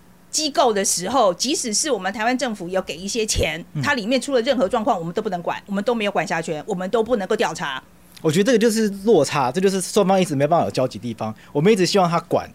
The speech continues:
Speaker 2: 他一直说他不能管，但是我没有，我
Speaker 1: 我现在一问就是他们到底能管什么啦？
Speaker 2: 就是我觉得，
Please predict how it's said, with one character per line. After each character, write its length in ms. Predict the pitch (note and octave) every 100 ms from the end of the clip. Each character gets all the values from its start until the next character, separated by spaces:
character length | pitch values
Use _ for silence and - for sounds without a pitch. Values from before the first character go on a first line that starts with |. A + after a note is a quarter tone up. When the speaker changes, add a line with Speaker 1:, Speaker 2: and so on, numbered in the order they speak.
| -
Speaker 2:
他 140 | - F3
一 20 |
直 80 | E3+
说 100 | F3
他 60 |
不 80 | D#3
能 160 | C3 B2+
管， 180 | A2+ - - - -
但 140 | A3
是 40 |
我 140 | G#3+ D3+
没 160 | D3+
有， 80 | G#3
我 240 | C#3+ B2 C#3+
Speaker 1:
我 100 | B3+
现 100 | A4
在 60 | G#4+
一 60 |
问 120 | G4+ E4
就 140 | G4
是 20 |
他 160 | F4 G#4
们 80 | F#4+
到 140 | F4
底 60 | G#3
能 120 | A#3+
管 200 | - G3+
什 140 | B3+ E3
么 100 | C#3+
啦？ 200 | C#3+ - -
Speaker 2:
就 80 | C#4+
是 100 | D4
我 100 | E3+
觉 160 | D#3+ F3+
得， 220 | G3+